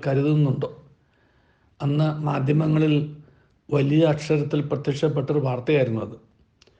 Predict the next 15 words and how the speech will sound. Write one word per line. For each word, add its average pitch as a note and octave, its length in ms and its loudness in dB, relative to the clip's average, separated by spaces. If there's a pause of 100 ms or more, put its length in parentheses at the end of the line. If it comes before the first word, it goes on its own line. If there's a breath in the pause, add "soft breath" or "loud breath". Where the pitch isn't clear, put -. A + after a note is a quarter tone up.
(220 soft breath)
ഒട്ടേറെ D#3+ 640 4 (480)
ആളുകളുടെ D3 480 2
കണ്ണ് C#3+ 240 0
അത് C#3 160 -2
തുറപ്പിച്ചു. A#2 420 -6 (1160)
കാരണം C#3+ 420 0 (840)
ഈ D3 120 0 (100)
എളിയവനായ D#3 480 4 (140)
ഞാൻ C#3+ 140 0 (120)
മനസ്സിലാക്കുന്നത് D3+ 800 2 (640 soft breath)
യേശുവിനെ D#3 720 0 (340)
ക്രൂശിക്കാനായിട്ടായിരുന്നു D3 1400 0 (360)
പടയാളികൾ C#3 520 2 (220)
കാവലിൽ C3 380 0
നിന്നിരുന്നത്. A#2 580 -2